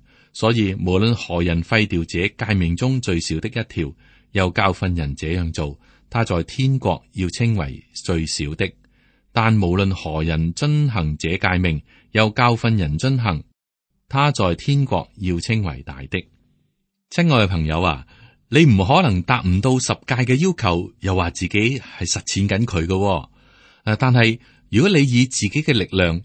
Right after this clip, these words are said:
又無法喺十誡嘅要求裏邊呢，能夠滿足得到嘅話呢，咁你就要唯一嘅方法就係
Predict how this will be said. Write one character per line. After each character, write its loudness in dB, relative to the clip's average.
又 0
無 2
法 -4
喺 -2
十 -4
誡 0
嘅 2
要 4
求 -2
裏 0
邊 0
呢， 2
能 -2
夠 0
滿 2
足 -4
得 -4
到 -10
嘅 -4
話 -8
呢， -4
咁 2
你 2
就 0
要 -2
唯 -6
一 -2
嘅 -2
方 0
法 -4
就 -2
係 -2